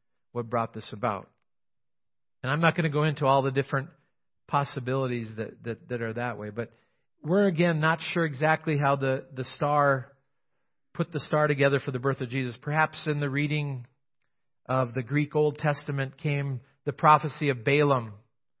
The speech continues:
There's a cryptic reference in Numbers twenty-four, verse seventeen, that says, "I shall see him, but not now. I shall behold him, but not nigh.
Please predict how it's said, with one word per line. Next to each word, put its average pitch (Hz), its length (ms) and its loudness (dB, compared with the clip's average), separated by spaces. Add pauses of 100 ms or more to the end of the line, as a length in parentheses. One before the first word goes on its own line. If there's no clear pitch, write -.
(580)
There's 131 180 -4
a 131 60 -4
cryptic 170 540 0
reference 151 540 2
in 135 160 -4
Numbers 139 500 0
twenty-four, 139 600 -2
verse 131 260 -6
seventeen, 131 720 -4 (340)
that 135 140 -4
says, 139 260 2 (280)
"I 151 160 6
shall 156 240 2
see 185 340 0
him, 143 240 2
but 131 160 0
not 147 260 0
now. 147 300 4
I 135 100 4
shall 135 220 -2
behold 147 480 0
him, 135 140 0
but 131 140 0
not 139 280 2
nigh. 131 480 0